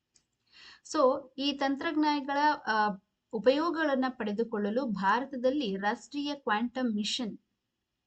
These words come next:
ಅನ್ನುವಂಥ ಒಂದು ಕಾರ್ಯಕ್ರಮ ಕೂಡ ಮುಂಚೂಣಿಯಲ್ಲಿ ಇದೆ. ಈ ಕಾರ್ಯಕ್ರಮದ ಅಡಿಯಲ್ಲಿ ಕರ್ನಾಟಕ ರಾಜ್ಯ ಈ ಕ್ಷೇತ್ರದಲ್ಲಿ ಮುಂಚೂಣಿಯಲ್ಲಿ ಇದೆ, ಮತ್ತೆ ಪ್ರಥಮ ಸ್ಥಾನದಲ್ಲಿ ಇದೆ.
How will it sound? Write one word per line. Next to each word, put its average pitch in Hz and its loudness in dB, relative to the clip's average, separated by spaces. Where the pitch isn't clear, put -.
ಅನ್ನುವಂಥ 214 -2
ಒಂದು 196 -4
ಕಾರ್ಯಕ್ರಮ 226 -4
ಕೂಡ 190 -4
ಮುಂಚೂಣಿಯಲ್ಲಿ 202 -4
ಇದೆ. 202 -8
ಈ 277 0
ಕಾರ್ಯಕ್ರಮದ 262 0
ಅಡಿಯಲ್ಲಿ 220 -2
ಕರ್ನಾಟಕ 285 -4
ರಾಜ್ಯ 208 -2
ಈ 220 -4
ಕ್ಷೇತ್ರದಲ್ಲಿ 240 -2
ಮುಂಚೂಣಿಯಲ್ಲಿ 226 -2
ಇದೆ, 208 -4
ಮತ್ತೆ 214 -8
ಪ್ರಥಮ 208 -4
ಸ್ಥಾನದಲ್ಲಿ 185 -6
ಇದೆ. 180 -8